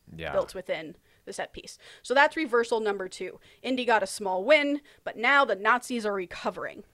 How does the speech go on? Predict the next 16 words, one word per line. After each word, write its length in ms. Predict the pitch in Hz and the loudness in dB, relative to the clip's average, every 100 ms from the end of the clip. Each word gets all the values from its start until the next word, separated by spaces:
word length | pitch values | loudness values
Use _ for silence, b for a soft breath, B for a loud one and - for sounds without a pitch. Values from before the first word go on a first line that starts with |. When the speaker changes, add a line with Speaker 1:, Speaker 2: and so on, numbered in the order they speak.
| _ _ | _ _
Speaker 2:
But 140 | 208 | 0
then, 280 | 320 320 240 | 4 4 4
while 140 | 220 220 | 0 0
galloping 460 | 254 311 339 302 | 2 2 2 -2
ahead 320 | 269 - 277 | -2 0 0
of 120 | 294 247 | 0 -4
the 80 | |
tank, 400 | 240 269 190 - _ B B B B | -6 -6 -6 -8 _ B B B B
Indy 260 | 262 269 254 | -4 -2 0
bends 420 | 247 285 359 311 | 2 2 2 2
down 280 | 254 226 220 | 2 2 0
and 100 | 220 | -4
he 60 | |
grabs 340 | 202 226 220 214 | 0 0 0 -2
a 60 | |
rock. 480 | 196 240 - - | -2 0 -2 -6